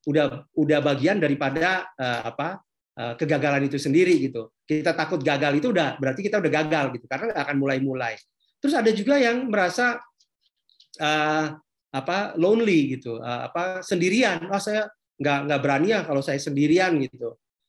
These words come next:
Ada juga yang bilang, "Wah, statistiknya menunjukkan bahwa banyak yang gagal gitu. Eh, saya nggak, nggak berani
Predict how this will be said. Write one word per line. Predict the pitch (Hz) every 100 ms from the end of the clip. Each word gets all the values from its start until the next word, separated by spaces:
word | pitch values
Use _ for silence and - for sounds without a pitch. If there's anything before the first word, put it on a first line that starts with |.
| _ _ _ _ _ -
Ada | 135 170
juga | 170 254 240
yang |
bilang, | 180 226 240
"Wah, | 247 240
statistiknya | - - 190 190 202 - 208 277 277
menunjukkan | 196 196 196 196 202 254 208
bahwa | 151 156 196 240 233 - - _ _ _ _ _
banyak | 135 139 156 165
yang | 196
gagal | 240 269 233 226 180
gitu. | 135 120 -
Eh, | 139 139
saya | 147 196
nggak, | 190 135 143
nggak | 135
berani | 135 170